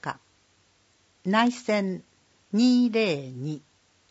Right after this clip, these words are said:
町営住宅入居者募集中。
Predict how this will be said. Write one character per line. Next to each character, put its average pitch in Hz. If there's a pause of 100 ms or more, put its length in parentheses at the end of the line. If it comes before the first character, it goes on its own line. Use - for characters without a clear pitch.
(2000)
町 262
営 247
住 233
宅 - (240)
入 240
居 240
者 160
募 147
集 185
中。 151